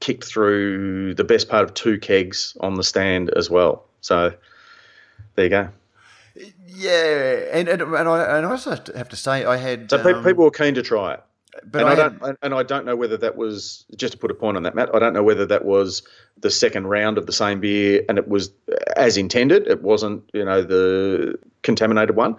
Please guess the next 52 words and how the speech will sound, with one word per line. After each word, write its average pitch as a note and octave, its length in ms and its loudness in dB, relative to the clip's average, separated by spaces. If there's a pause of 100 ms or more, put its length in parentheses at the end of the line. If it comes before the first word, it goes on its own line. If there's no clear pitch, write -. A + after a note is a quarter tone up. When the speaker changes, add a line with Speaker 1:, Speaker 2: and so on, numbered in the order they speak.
(240)
Speaker 1:
or G2+ 120 4
whether G2 260 4
it F2+ 100 2
was F#2+ 280 -2
the G2 80 -2
leftover F#2+ 640 2 (300)
and G2 120 0
it F#2 80 -4
was G2 120 -4
still G2 200 -2
the, F2+ 280 2
you G2+ 80 -2
know, F#2 60 -2
people F#2+ 200 0
were F#2+ 120 -2
trying F2+ 340 -2
to E2+ 40 -4
see F2+ 160 4
whether F2+ 220 4
they E2+ 140 0
could E2 120 -4
detect F2 280 -6
the - 60 -18
sour. F2 420 0
I - 60 -4
don't - 140 -2
know. D#2+ 140 -10 (220)
Speaker 2:
A-, C#3+ 180 -4
and D#3 140 0
just C#3 180 -4
on C3 80 -4
the A#2 60 -6
quality B2 320 2
issue, A2+ 200 -4
though, A2 360 2
I, A2+ 420 -2
um, A2 240 -4
I A2 220 -2
just - 520 -14
by A2+ 140 -2
coincidence A2 500 -8
had A2+ 140 -6
a, G#2+ 460 -4
um, G2+ 440 -6 (840)
red A#2 400 0
I A2+ 120 4
P A2+ 180 -6
A A2 280 -2
from, G#2+ 920 0
uh, G#2 320 -6
Wayward A2 480 -2
yesterday. A#2+ 460 -4